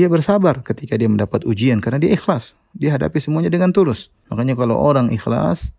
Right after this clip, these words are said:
perkara yang berat menjadi ringan bagi dia karena dia tahu namanya orang melaksanakan amal soleh pasti ada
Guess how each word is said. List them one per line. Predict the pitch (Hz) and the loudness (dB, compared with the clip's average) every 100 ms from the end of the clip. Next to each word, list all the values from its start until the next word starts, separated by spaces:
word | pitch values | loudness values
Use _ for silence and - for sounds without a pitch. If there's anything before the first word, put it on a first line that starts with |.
| - | -6
perkara | 113 - 147 156 | -6 -2 -2 0
yang | 127 113 107 | 0 0 0
berat | 101 123 165 185 | 0 0 0 0
menjadi | 139 135 165 | 0 2 2
ringan | 233 214 | 2 2
bagi | 175 170 | 2 2
dia | 190 - | 0 0
karena | 180 202 196 | -2 -4 -2
dia | 196 190 | -4 -4
tahu | 214 196 190 - - | -2 -2 -2 -4 -6
namanya | 156 151 151 147 | -4 -2 -2 -2
orang | 143 139 - - | -2 -4 -8 -4
melaksanakan | 120 - 127 117 - 110 - - - | -4 -2 -2 -2 -2 -2 -4 -6 -4
amal | 107 104 | -2 -2
soleh | 113 104 | 0 -2
pasti | 101 104 - | -2 -4 -4
ada | 107 104 98 | -6 -4 -6